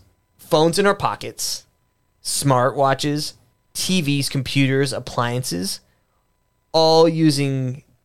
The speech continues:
five G. This was introduced back in, uh,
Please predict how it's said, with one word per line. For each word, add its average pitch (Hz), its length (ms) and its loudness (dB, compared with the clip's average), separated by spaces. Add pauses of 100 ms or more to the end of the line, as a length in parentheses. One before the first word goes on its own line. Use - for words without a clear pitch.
(160)
five 139 380 0
G. 113 280 -8 (1120)
This 127 160 -4
was 139 160 -2
introduced 127 720 -6 (600)
back 123 260 -2
in, 113 180 -4
uh, 95 600 -8